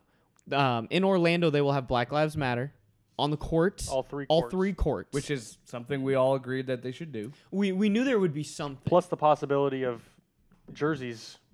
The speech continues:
Speaker 1: Right.
Speaker 3: Yeah, yeah, I saw
Speaker 2: Quotes
Speaker 3: that
Speaker 2: on
Speaker 3: too,
Speaker 2: instead
Speaker 3: yeah.
Speaker 2: of last names.
Speaker 1: So we're gonna see jerseys that on the back say George Floyd,
Speaker 3: I was gonna say
Speaker 1: say, "I
Speaker 3: Floyd,
Speaker 1: can't breathe."
Speaker 3: Martin,
Speaker 1: Ahmaud
Speaker 3: Black Lives
Speaker 1: Arbery.
Speaker 2: They
Speaker 3: Yeah,
Speaker 2: can
Speaker 3: yeah.
Speaker 2: be, I think it sounds like charity, like charities or anything. Yeah,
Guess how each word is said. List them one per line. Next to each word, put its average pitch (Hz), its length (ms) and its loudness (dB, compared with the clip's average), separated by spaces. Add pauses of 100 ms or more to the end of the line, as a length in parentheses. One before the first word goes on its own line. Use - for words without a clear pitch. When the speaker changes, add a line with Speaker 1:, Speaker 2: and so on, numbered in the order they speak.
Speaker 1:
Right. 151 220 4
Speaker 3:
Yeah, 165 140 4
yeah, 151 180 0
I - 60 -4
saw 139 80 2
Speaker 2:
Quotes 127 160 0
Speaker 3:
that 123 40 -2
Speaker 2:
on 117 160 4
Speaker 3:
too, 117 60 -4
Speaker 2:
instead 117 160 -6
Speaker 3:
yeah. 120 60 0
Speaker 2:
of 113 60 -4
last 117 280 0
names. 117 320 -8
Speaker 1:
So 180 180 -2
we're 156 160 0
gonna 170 220 0
see 165 220 -6
jerseys 147 760 0
that 135 260 -2
on 143 160 -2
the 135 60 -4
back 147 360 0
say 135 240 -2
George 127 340 -2
Floyd, 123 360 2
Speaker 3:
I 135 40 0
was 139 80 -4
gonna 143 100 -6
say 131 160 -4
Speaker 1:
say, 147 260 2
"I 156 40 4
Speaker 3:
Floyd, 156 280 6
Speaker 1:
can't 156 320 2
breathe." 139 400 0 (160)
Speaker 3:
Martin, 135 640 -6 (220)
Speaker 1:
Ahmaud 143 160 0
Speaker 3:
Black 147 200 4
Lives - 20 4
Speaker 1:
Arbery. 139 520 2
Speaker 2:
They 143 120 0
Speaker 3:
Yeah, 139 60 -6
Speaker 2:
can 143 120 0
Speaker 3:
yeah. - 60 -4
Speaker 2:
be, 135 420 -2 (180)
I 131 80 -6
think 127 180 -8
it 120 80 -12
sounds 127 200 -4
like 120 140 -2 (120)
charity, 123 520 -2
like 117 180 -4
charities 123 600 -6
or 113 120 -10
anything. 117 520 -6
Yeah, 110 260 -6